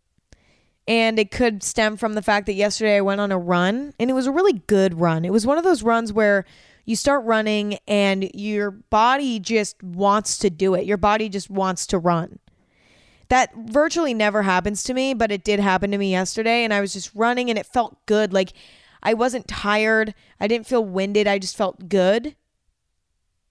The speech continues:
And I was listening to music and I just started crying when I was on my run. Um, for no reason. It was just like the music was just hitting right for whatever reason.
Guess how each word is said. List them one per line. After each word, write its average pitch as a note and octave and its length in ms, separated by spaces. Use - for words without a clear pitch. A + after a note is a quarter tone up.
And A#3 240
I A3+ 60
was A3 120
listening B3 320
to A#3+ 80
music G3+ 400
and G#3 80
I G3+ 80
just G#3+ 160
started B3 240
crying F#3+ 540
when F3+ 120
I F3+ 40
was F3 100
on G3 100
my F3 120
run. F3 400
Um, G#3+ 840
for - 260
no A3 180
reason. G3 440
It F#3 60
was F#3+ 120
just G3 140
like G3+ 120
the F#3+ 80
music F#3+ 320
was F#3+ 140
just F3+ 160
hitting F#3 280
right F3+ 340
for F#3 160
whatever F3+ 320
reason. F3+ 480